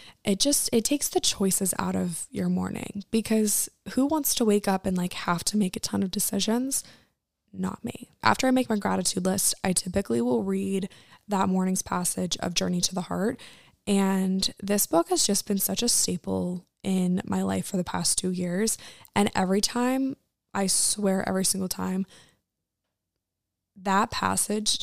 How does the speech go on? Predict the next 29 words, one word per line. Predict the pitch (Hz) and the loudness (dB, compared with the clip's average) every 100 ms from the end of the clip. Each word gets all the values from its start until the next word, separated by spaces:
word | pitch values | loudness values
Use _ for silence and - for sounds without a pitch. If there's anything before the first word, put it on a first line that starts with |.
| - | -8
it, | - | -10
like, | - 190 185 | -4 -4 -4
just | - 180 190 | -2 0 0
is | 175 | 2
so | - 185 185 190 | 2 2 0 0
applicable | 185 175 190 180 185 196 190 | -2 -6 -6 -6 -2 0 0
to | - 190 | -2 -2
whatever | 190 185 - 185 180 185 | -4 -4 -4 -2 0 0
I'm | 190 | -2
going | 185 202 180 | -2 -2 -2
through | 190 | 0
in | 185 | -2
my | 175 | -2
life | 180 180 185 | -2 -4 -4
at | 226 | -4
the | 247 | 0
moment. | 254 285 311 320 - | 2 4 2 0 0
I | |
just | 208 208 | 0 2
think | 233 | 0
that | 214 196 | 0 -2
the | 208 | -2
concept | - 196 196 190 | -2 -2 -2 -2
of | 196 | -2
the | 185 | -2
book | 196 190 | -4 -2
is | 190 | 0
super | - 190 190 | 0 -2 -6
cool. | - 190 190 190 | -4 0 2 0